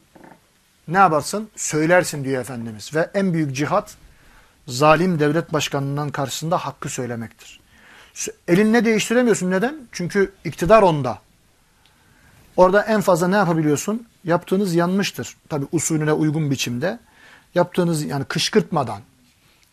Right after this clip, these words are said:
Yani bunu uygun bir dille ifade etmek varken, yani efendim burada doğru olan tavır şudur,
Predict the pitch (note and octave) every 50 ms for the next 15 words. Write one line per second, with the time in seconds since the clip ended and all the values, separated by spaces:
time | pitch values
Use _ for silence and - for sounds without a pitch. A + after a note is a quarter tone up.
0 | - E3 D#3 D#3 D#3+ D#3+ E3 F#3+ G3 G#3 G3 G3+ G3 G3 F3+ G#3+ G#3 G3+ G3 F3
1 | F3+ F#3+ F#3 F#3 F3+ F#3 - - F#3 F3+ E3+ F#3 F3 F3 - E3+ E3 - - E3+
2 | F3 E3 - - D3 C#3 C3+ - _ _ _ _ - _ _ - _ _ _ _
3 | - - - F3 E3+ E3+ E3+ G3 E3+ - G3 F3+ E3 D#3 C#3 A2+ - - _ _
4 | _ _ _ _ _ _ - F3 D#3+ F#3 F3 D3+ D#3+ E3 E3+ F3 F3 E3 E3 D#3+
5 | D#3 - D#3+ D#3 D#3 D#3+ C#3+ - - F#3 D#3+ D3+ B2+ - - -